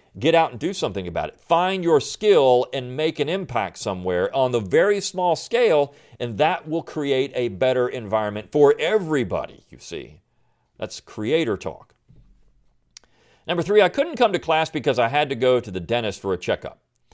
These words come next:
Now, you would say, "Well, how is this a victim?" Well, why did you schedule your dentist appointment when you had to go to class? You could have scheduled that appointment for another time.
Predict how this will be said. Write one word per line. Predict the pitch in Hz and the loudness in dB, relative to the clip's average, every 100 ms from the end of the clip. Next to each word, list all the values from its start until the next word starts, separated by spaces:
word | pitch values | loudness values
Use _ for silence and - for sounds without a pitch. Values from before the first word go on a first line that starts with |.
| _ _ - | _ _ -6
Now, | 143 135 | 0 0
you | 156 | -2
would | 156 - | -8 0
say, | 160 | 2
"Well, | 139 | 2
how | 147 226 | 0 0
is | 220 | 0
this | 165 | -2
a | 120 | -4
victim?" | 156 - 76 | -6 -6 -4
Well, | 120 120 - | -2 -2 -6
why | 92 120 170 | -4 -2 -2
did | 165 | -4
you | 151 | -8
schedule | - 156 131 | -2 -2 -2
your | 104 | -4
dentist | 95 185 - | -2 -2 -4
appointment | 98 113 110 110 - | -6 -2 -2 -2 -8
when | 113 117 | -8 -6
you | 110 | -4
had | 127 | -4
to | 104 | -4
go | 113 92 | -4 -4
to | |
class? | - 180 185 - - _ _ _ _ _ | -6 -10 -10 -16 -20 _ _ _ _ _
You | 110 | -8
could | - 160 | -4 -4
have | |
scheduled | - 127 101 | -2 -2 0
that | 98 95 | -2 -2
appointment | - 104 90 - | -4 -8 -8 -6
for | 98 | -4
another | 92 98 120 113 92 | -4 -2 2 2 0
time. | - - 190 113 62 - | -6 -2 -2 -2 -6 -16